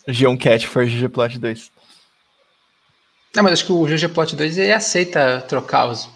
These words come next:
Speaker 2: os bichinhos. Deixa eu
Speaker 1: Eu já tinha
Speaker 2: ver.
Speaker 1: olhado esse pacote porque eu dei, eu dei
Speaker 2: G G Plot dois. É, points.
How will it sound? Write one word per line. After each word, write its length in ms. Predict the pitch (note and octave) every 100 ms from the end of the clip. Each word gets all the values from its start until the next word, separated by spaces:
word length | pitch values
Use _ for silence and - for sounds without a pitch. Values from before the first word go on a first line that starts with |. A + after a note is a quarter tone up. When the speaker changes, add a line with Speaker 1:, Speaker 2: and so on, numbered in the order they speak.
| -
Speaker 2:
os 80 | A#2
bichinhos. 800 | B2+ - C3+ A#2 A2 - - - _ _ _ _ _ _ _ _ _ _ _ _ _ _ _ _ _ _ _ -
Deixa 180 | A3 C#4+
eu 20 |
Speaker 1:
Eu 40 |
já 140 | A#2+ C#3+
tinha 20 |
Speaker 2:
ver. 120 | G#2
Speaker 1:
olhado 120 | G#2+
esse 120 | - -
pacote 300 | - F#3+ -
porque 200 | E3 F#3
eu 60 |
dei, 260 | F3 F3+ - _ _ _ _ _ _ _ _ _ _
eu 80 | C#3+
dei 240 | C#3+ C#3 -
Speaker 2:
G 200 | D#3 C#3+
G 160 | D3
Plot 560 | C#3 - C3+ C3+ C3+ -
dois. 960 | C3 C3+ C#3+ D#3+ - - - - - - _ _ _ _ _ _ _ -
É, 400 | B2 A#2+ A#2+ A#2 - _
points. 720 | C#3+ C3+ C3+ C3+ C3 - -